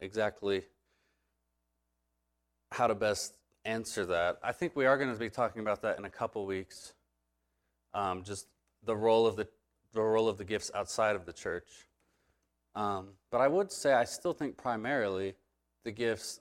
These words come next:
even if they are used in a parachurch ministry, should also be used primarily in that person's local church. So it can't be at the expense of the local church.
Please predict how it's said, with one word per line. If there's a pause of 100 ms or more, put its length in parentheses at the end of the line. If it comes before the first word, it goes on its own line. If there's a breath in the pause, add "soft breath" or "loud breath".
even
if
they
are
used
in
a
parachurch
ministry,
should (200)
also
be
used (340)
primarily (100)
in
that
person's
local
church. (960)
So
it
can't
be
at
the
expense
of (500)
the
local
church.